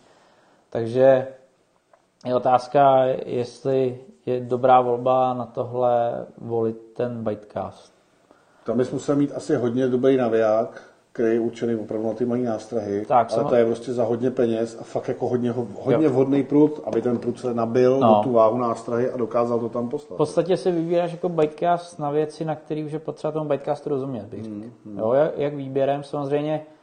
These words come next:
Speaker 1: tady je to, co říká David. Bude nutný šáhnout do dražších Bytecastů, aby měl kvalitní ložiska, lehkou cívku a dobře se ta cívka odvíjela.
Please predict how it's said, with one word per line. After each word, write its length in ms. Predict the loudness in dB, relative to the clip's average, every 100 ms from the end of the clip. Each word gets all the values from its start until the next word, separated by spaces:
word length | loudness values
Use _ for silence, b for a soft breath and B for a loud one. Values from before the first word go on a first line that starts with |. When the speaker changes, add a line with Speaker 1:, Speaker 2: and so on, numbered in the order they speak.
| B _
Speaker 1:
tady 180 | 2 6
je 160 | 6 6
to, 120 | 0
co 140 | -4
říká 180 | 0 2
David. 240 | 2 0 -4 -4
Bude 260 | 0 2
nutný 300 | 0 -4 -8
šáhnout 380 | -6 -6 -4 -6
do 80 | -2
dražších 340 | -2 -2 -6
Bytecastů, 800 | -6 -6 -2 -4 -4 -10 -10 -8
aby 180 | -6 -6
měl 200 | -4 -6
kvalitní 400 | -2 -2 -2 -4
ložiska, 760 | -6 -6 -10 -4 0 2 0 -2 B B B B B
lehkou 320 | -4 0 0
cívku 640 | 0 -4 -8 -4 0 0 -2
a 40 |
dobře 240 | -4 -4 -6
se 140 | -8
ta 100 | -8
cívka 360 | -8 -14 -8 -6
odvíjela. 540 | -4 -6 -4 -6 -6